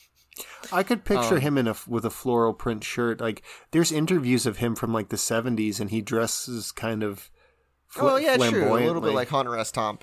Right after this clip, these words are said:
Speaker 2: Hunter S. Thompson-y, yeah.
Speaker 1: Yeah. But, but no,
Speaker 2: Um,
Speaker 1: we don't have any of those pictures to to validate
Speaker 2: No,
Speaker 1: this.
Speaker 2: but I can, but I can picture it.
Speaker 1: Sure.
Speaker 2: Um, is there a large print version at your library? Probably not.
Speaker 1: Not that kind of
Speaker 2: Is it
Speaker 1: book.
Speaker 2: part of a s-,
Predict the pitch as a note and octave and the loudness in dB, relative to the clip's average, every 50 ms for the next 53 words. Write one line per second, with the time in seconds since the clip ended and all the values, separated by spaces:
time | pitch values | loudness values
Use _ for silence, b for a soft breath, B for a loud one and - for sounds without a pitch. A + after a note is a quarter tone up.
0 | - - - C3+ A#2+ - B2 G#2+ - - A2+ G2+ G2 - - G#2+ G2+ F#2+ G#2 G#2 | -14 -10 -8 -6 -4 -4 -4 -4 -4 -4 -6 -8 -6 -6 -8 -8 -8 -6 -6 -4
1 | A2 G#2+ G2+ F#2+ G2 G2+ - - - - D3+ D3 B2 C#3 C#3+ C#3 - - C#3+ C#3 | -4 -4 -4 -4 -6 -8 -10 -10 -8 -4 -2 2 4 4 4 4 4 0 0 2
2 | C3 C3 A#2+ A2 G#2+ G#2 G#2+ A2 A2 A#2 A2+ G#2 G#2+ G#2+ G#2 G#2 G#2 G#2+ G#2+ G#2+ | 2 0 0 -2 -4 -4 -2 -2 -2 -2 -2 -2 -2 -4 -2 -4 -4 -4 -4 -4
3 | G2+ G#2+ G#2+ - - - A2+ - - - - - - - - - - - - - | -6 -6 -8 -8 -8 -10 -10 -10 -10 -10 -10 -10 -12 -12 -12 -12 -10 -8 -8 -10
4 | - - - - _ - - - - - - - _ - G#2+ G#2 G#2 - - - | -10 -12 -16 -20 _ -16 -12 -10 -8 -8 -10 -10 _ -6 -6 -4 -4 -6 -6 -8
5 | - - - - C3+ B2 B2 C#3 C3+ C3 - C3 A#2 - _ - C3 A2+ A#2 A#2+ | -8 -6 -4 -2 0 0 2 2 2 0 0 -4 -12 -14 _ -6 -2 0 0 0
6 | A#2+ - A#2+ G2 - - - - - - - G1+ - - - C#3 C3 A#2+ A2+ A2 | -2 -2 -6 -8 -8 -8 -10 -8 -10 -10 -8 -10 -10 -8 -8 -4 -2 -2 -2 -2
7 | A2 A2 G2+ - - - C#3+ B2+ B2+ C#3+ C#3 C3+ C3 B2 C3 C3+ C#3 C3+ - - | -4 -8 -10 -12 -10 -8 -8 -6 -4 -2 -2 -2 -2 -2 -2 -2 -4 -6 -8 -8
8 | E3+ D3+ B2 B2+ C3+ C3 C3 B2 C#3 B2+ B2 G#2+ G2+ A#2+ A#2 A2+ A#2+ A#2+ A#2+ A#2 | -8 -8 -6 -4 -4 -4 -4 -4 -6 -8 -8 -8 -6 -6 -4 -4 -2 -2 -4 -4
9 | - B2 B2 B2 A#2+ - - A2 G2 F2+ F2 - F2 E2 E2 D#2 C#2 C2 A#2+ A#2+ | -6 -8 -8 -8 -8 -6 -6 -6 -6 -6 -8 -12 -14 -14 -12 -12 -6 -2 0 0
10 | B2 - - B2 A#2 - - A2+ G#2 G#2 G2 A2+ G#2+ G2 - C3 B2+ - - A#2 | 2 2 2 2 2 2 0 -4 -4 -2 -2 -2 -2 0 -2 -2 -4 -4 -8 -10
11 | - - - - | -10 -10 -12 -12